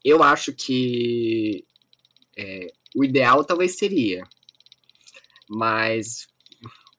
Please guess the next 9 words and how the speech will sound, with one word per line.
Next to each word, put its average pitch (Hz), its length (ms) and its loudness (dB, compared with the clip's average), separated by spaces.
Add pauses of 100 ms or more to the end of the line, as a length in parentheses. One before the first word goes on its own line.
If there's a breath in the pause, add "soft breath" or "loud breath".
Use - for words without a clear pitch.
(440)
Brasil, 175 760 4
no, 135 180 2 (360)
na 139 120 2
pandemia 151 460 0
que - 60 -12
estamos 151 320 -2
agora, 131 500 4
assim, 127 320 -4
de 117 160 -6